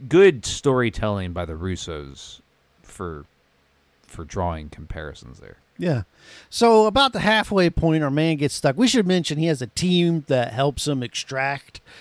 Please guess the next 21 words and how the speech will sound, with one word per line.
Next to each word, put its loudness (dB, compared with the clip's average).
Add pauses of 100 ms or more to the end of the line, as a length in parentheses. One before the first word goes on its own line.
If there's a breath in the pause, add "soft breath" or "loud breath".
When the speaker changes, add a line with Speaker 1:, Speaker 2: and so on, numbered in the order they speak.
(260 loud breath)
Speaker 2:
uh, 0 (420)
all 8
of 6
which 4
pretty -2
much -4
get -6
murdered 2
right 4
out 0
of -6
the -6
gate, 0 (600 soft breath)
uh, -2 (760)
because -2 (180)
what 2
happens 0
is, -2
is -6
they -2 (400 soft breath)
are -2